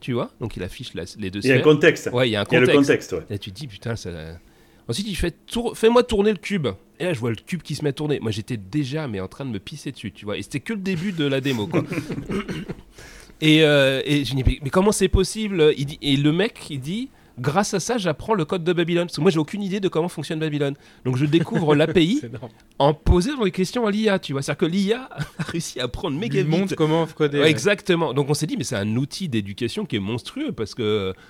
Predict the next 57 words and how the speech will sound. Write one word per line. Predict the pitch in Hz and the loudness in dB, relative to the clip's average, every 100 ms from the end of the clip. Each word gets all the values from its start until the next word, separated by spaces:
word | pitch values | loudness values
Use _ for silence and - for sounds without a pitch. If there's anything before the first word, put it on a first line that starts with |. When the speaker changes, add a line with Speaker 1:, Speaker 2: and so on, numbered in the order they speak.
| - | -14
Speaker 1:
euh, | 104 98 95 | -6 -4 -4
c'est | 92 104 | -6 -8
compliqué | - 117 202 302 | -8 -6 -6 -6
en | 147 | -8
plus, | 127 113 - | -8 -12 -10
la | |
trois | 98 101 | -10 -10
D, | 95 | -10
quoi. » | 90 80 - - - 120 | -10 -12 -14 -20 -10 -2
Et | |
après, | 127 - 180 | 2 4 4
la | 180 | 2
démo | 135 127 131 | 2 2 2
d'après, | 123 151 | 2 0
il | 151 | 0
commence | 117 113 | -4 -4
à | 127 | -4
nous | 113 | -4
dire, | 107 131 101 | -4 -4 -2
euh, « | 95 95 - _ _ | -2 -2 -6 _ _
Ah | 110 | -4
bah, | 123 127 | 0 0
fais | - 185 | 2 2
un | 165 | 2
escalier, | 156 - 147 135 139 147 139 | 0 -2 -2 0 -2 0 0
euh, | 110 107 104 101 98 98 - | 0 0 -2 -4 -4 -8 -10
avec | 101 104 101 | -8 -6 -4
des | 107 | -4
boîtes. » | 104 151 139 | -2 -2 -2
Donc, | 110 | -6
le, | 113 98 98 | -4 -2 -2
bah, | 92 90 87 85 | -4 -4 -4 -6
le | 87 | -10
truc | 92 123 | -12 -14
fait | - 95 | -10 -8
des | 95 | -6
boîtes | 95 107 | -6 -6
les | 104 98 | -6 -8
unes | 101 | -8
sur | 95 | -8
les | 90 104 | -8 -8
autres, | - | -10
et | 101 | -12
cetera. | 95 135 | -6 -2
Alors, | 156 | -2
c'est | 110 127 | 0 -4
pas | 135 | -4
Speaker 2:
Ah, | |
Speaker 1:
forcément | - 110 160 | -6 2 4
Speaker 2:
il | 143 | 8
a | 120 | 6
Speaker 1:
du | |
Speaker 2:
créé | 101 - 170 | 4 4 6
le | 143 | 6
système | 131 131 175 151 | 4 2 4 4
solaire, | 147 143 139 147 | 6 6 8 6
euh, | 117 | 4